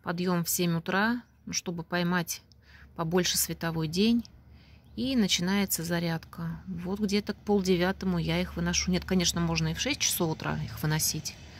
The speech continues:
Но в шесть часов утра еще очень холодно.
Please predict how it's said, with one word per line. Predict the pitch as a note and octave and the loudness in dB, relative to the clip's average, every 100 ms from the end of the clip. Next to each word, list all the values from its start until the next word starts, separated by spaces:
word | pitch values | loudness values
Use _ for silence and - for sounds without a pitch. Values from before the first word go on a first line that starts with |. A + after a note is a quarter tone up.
| - - - - - - - - | -18 -18 -18 -16 -16 -14 -14 -4
Но | E3+ G3+ G3+ | 4 4 4
в | - | 2
шесть | G3 F#3 | 2 4
часов | - - E3+ | 2 2 0
утра | E3+ G#3+ | 2 2
еще | A3 G3 E3 | 4 4 2
очень | E3+ F3+ | 0 -2
холодно. | - E3 C#3+ C3+ D3 | -4 -4 -4 -4 -6